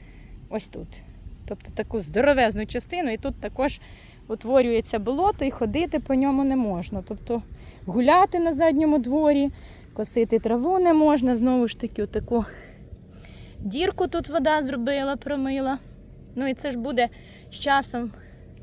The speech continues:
гірше і гірше. І оце зараз ми вирішуємо, що ми з цим маємо зробити. Ну, нам запропонували, ми можемо вам поміняти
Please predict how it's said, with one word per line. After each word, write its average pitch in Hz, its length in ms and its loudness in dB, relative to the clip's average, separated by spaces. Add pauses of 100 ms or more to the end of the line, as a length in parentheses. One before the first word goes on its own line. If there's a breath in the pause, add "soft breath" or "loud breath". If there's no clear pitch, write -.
(840 loud breath)
гірше 240 460 -2
і 247 80 -4
гірше. 359 520 -4 (1500 loud breath)
І 254 100 0
оце 302 260 0
зараз 269 380 4
ми 247 220 0 (720 loud breath)
вирішуємо, 226 540 -2
що 254 240 0
ми 254 100 2
з - 40 -4
цим 233 240 -2
маємо 214 340 -4
зробити. 190 600 -8 (540 loud breath)
Ну, 269 200 0 (180)
нам 285 200 8
запропонували, 247 880 4
ми 240 100 2
можемо 226 320 0
вам 214 120 -2
поміняти 208 680 -2